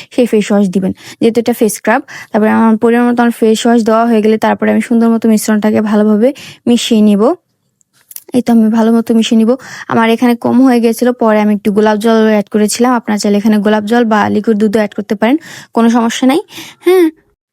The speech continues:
এই তো আমাদের মিশানো হয়ে গেছে। দেখেন কত সুন্দর একটা ফেস স্ক্রাব হয়েছে, তাই না? এটা আগে প্রথমেই আপনারা এই ফেস স্ক্রাবটা মুখে অ্যাপ্লাই করবেন। প্রথমে এটা দিয়ে তারপরে দেন পাঁচ মিনিট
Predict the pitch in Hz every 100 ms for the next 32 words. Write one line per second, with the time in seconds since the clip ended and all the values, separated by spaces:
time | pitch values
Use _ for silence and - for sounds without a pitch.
0 | _ _ - 262 262 - 262 247 247 240
1 | 226 233 240 240 247 233 220 226 226 226
2 | 220 240 233 226 240 - 226 220 233 226
3 | 214 - 226 220 214 208 202 214 277 339
4 | - - 233 233 247 233 226 233 240 226
5 | 247 247 240 233 233 226 226 220 - 240
6 | - 240 220 208 226 208 214 202 208 220
7 | 226 220 240 233 220 240 208 196 220 226
8 | 240 233 214 214 214 208 196 214 208 -
9 | - - 220 214 233 226 233